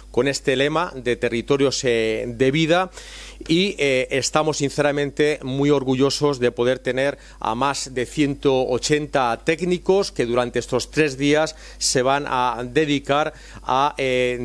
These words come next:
demostrar, eh, los beneficios que para la salud tiene la conservación de los ecosistemas, o también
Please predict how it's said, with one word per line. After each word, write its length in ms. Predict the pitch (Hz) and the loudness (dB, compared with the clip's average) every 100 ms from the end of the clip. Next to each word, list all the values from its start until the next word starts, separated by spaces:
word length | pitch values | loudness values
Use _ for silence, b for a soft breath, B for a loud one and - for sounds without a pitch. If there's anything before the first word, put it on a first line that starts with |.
| 120 | -4
demostrar, 840 | 113 123 123 120 - 165 170 180 175 | -2 0 0 0 0 2 2 0 -2
eh, 180 | 135 127 | -2 0
los 200 | 123 113 | 0 0
beneficios 500 | 127 120 165 147 151 | -2 -2 -4 -2 0
que 100 | 139 | 0
para 220 | - 127 | 0 0
la 100 | 123 | -2
salud 320 | 110 143 156 | -2 0 0
tiene 460 | - 156 151 143 139 | 0 -2 0 0 -2
la 180 | 123 123 | -4 -4
conservación 840 | 123 123 120 117 117 - 143 139 127 | -4 -6 -2 -2 -2 0 2 2 0
de 80 | |
los 160 | 131 123 | 0 0
ecosistemas, 800 | 123 120 123 113 165 165 170 - B B - | -2 -2 -2 0 0 2 0 -2 B B 0
o 180 | 143 | 0
también 520 | 135 131 139 175 151 | 2 0 2 0 0